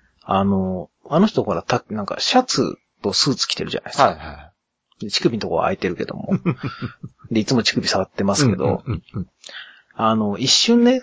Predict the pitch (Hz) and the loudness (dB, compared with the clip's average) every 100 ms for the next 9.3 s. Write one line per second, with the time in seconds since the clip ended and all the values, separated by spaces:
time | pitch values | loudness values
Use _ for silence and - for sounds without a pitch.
0 | - - - 208 175 202 233 220 214 185 | -6 -14 0 2 4 4 6 4 4 0
1 | - - - - _ _ _ _ - 117 | 0 -4 -6 -6 _ _ _ _ 0 0
2 | 82 _ _ _ _ _ _ _ - - | 0 _ _ _ _ _ _ _ -20 -20
3 | _ _ _ _ _ _ 123 190 262 - | _ _ _ _ _ _ 2 4 2 -2
4 | - - 208 - - - 107 82 - - | -2 -2 2 2 4 2 0 -4 -10 -6
5 | - - - 117 107 - 147 - 92 - | -2 0 0 -2 -2 -4 -4 -4 -4 -8
6 | _ - - _ _ - - - - 143 | _ -20 -20 _ _ -16 -16 -6 -2 -2
7 | - - 277 139 87 95 87 - - - | 0 2 2 2 0 0 0 -2 -8 -2
8 | - - 208 98 - - - 143 - _ | 0 2 2 2 -2 -6 -2 -4 -4 _
9 | _ - - | _ -2 2